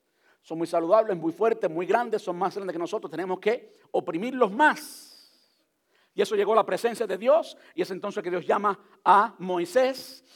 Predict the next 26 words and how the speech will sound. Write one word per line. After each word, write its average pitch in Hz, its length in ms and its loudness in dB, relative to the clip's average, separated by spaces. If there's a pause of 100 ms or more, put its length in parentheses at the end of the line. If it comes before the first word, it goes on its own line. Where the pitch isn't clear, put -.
(140)
Y 214 80 -12
cuando 190 200 -4
Dios 185 140 -2
llama 220 200 2
a - 20 2
Moisés, 190 720 -2 (180)
por 180 160 -2
encima 262 380 -2
de 240 100 4
nuevo 247 200 2
de 220 100 0
cualquier 165 460 4
imperio, 269 560 2 (200)
por 156 140 0
encima 269 380 0
de 214 100 2
cualquier 285 540 6
potestad, 269 600 6 (280)
el 147 180 -4
plan 240 240 4
de 226 80 8
Dios 220 140 4
se 190 120 -4
cumple. 285 680 -2 (120)
Dios 240 300 4
sacó 247 640 2